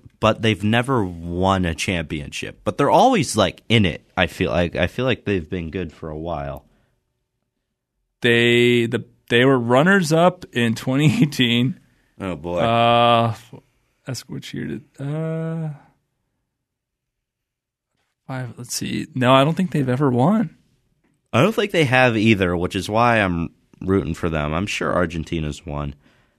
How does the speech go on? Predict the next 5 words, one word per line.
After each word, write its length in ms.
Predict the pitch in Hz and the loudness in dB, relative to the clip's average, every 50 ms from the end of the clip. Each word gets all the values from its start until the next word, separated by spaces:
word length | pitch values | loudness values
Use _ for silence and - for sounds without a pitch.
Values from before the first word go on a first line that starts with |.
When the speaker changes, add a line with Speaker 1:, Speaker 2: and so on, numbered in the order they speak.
| _ _ _ _ _ _ _ | _ _ _ _ _ _ _
Speaker 1:
Um, 560 | - 92 95 95 92 87 87 82 82 80 - _ _ _ _ _ _ _ _ _ _ _ _ _ _ _ _ _ _ _ _ _ _ _ _ _ _ _ _ _ - - _ _ _ _ _ _ _ _ _ _ _ _ - | -2 0 2 2 2 0 0 -2 -4 -6 -8 _ _ _ _ _ _ _ _ _ _ _ _ _ _ _ _ _ _ _ _ _ _ _ _ _ _ _ _ _ -20 -20 _ _ _ _ _ _ _ _ _ _ _ _ -4
then 200 | 104 110 104 98 | -2 0 0 0
France 480 | - - - 127 135 151 160 151 - - | -2 -4 -2 0 2 2 2 2 0 0
and 100 | 131 123 | 2 2
Morocco. 600 | 113 107 107 101 95 90 - - 80 62 69 73 | 4 4 6 6 6 4 4 0 -4 -4 -4 -8